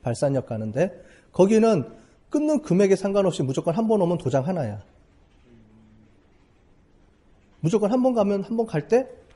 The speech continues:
금액에 상관없어요. 무조건 도장 하나예요. 이건 조금 잘못된 그 로열티겠죠. 그죠? 일정 금액에 따라서 뭐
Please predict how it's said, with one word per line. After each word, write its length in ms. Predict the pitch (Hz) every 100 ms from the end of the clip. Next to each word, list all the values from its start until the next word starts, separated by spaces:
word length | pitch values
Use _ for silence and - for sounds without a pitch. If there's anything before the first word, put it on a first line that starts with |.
| -
금액에 320 | 196 254 233
상관없어요. 580 | 226 208 202 127 - 110
무조건 300 | 135 151 147
도장 300 | 113 117 127
하나예요. 360 | 165 113 101 - - - - - -
이건 180 | 165 196
조금 280 | 240 240 226
잘못된 800 | - 135 180 202 202 180 156 139 - - - - - - -
그 80 | -
로열티겠죠. 840 | 127 151 165 165 139 127 - 147 - - -
그죠? 340 | - 117 240 302 - - - - -
일정 400 | 175 196 226 220
금액에 440 | - 165 175 170
따라서 360 | 151 117 110 113
뭐 280 | 113 107